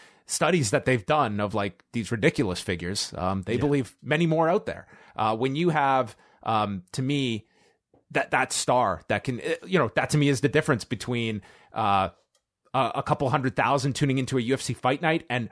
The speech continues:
Speaker 1: five hundred thousand new people in the U S signing up for E S P N Plus that week for U F C two forty-six. Like, that's what a,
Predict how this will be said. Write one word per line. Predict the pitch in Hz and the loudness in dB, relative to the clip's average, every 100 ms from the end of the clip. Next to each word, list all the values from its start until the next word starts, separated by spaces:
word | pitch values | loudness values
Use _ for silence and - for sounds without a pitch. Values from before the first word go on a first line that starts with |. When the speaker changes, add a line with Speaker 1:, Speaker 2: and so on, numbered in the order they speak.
| - | -2
Speaker 1:
five | 160 175 | 0 2
hundred | 135 180 175 | 2 2 2
thousand | 139 151 135 131 | 4 4 2 2
new | 135 | 2
people | 135 127 120 | 2 -2 0
in | 120 | -2
the | 113 | 0
U | 113 | 0
S | 107 - | -2 0
signing | 120 117 117 | -2 0 -4
up | - | -4
for | |
E | 120 123 | -2 -2
S | - | -2
P | - | -4
N | 104 | -6
Plus | - 104 | -2 -2
that | - 104 | 0 -2
week | 98 98 - - | -2 -4 -8 -2
for | - | 2
U | 104 | 4
F | 101 | 4
C | 117 | 2
two | 92 113 | 0 -2
forty-six. | 104 87 - 64 - - - | -2 -4 -4 -6 -8 -8 -6
Like, | 87 | -6
that's | - 101 - | -2 -2 -2
what | 113 101 95 | -4 -4 -4
a, | 110 95 95 | -6 -4 -6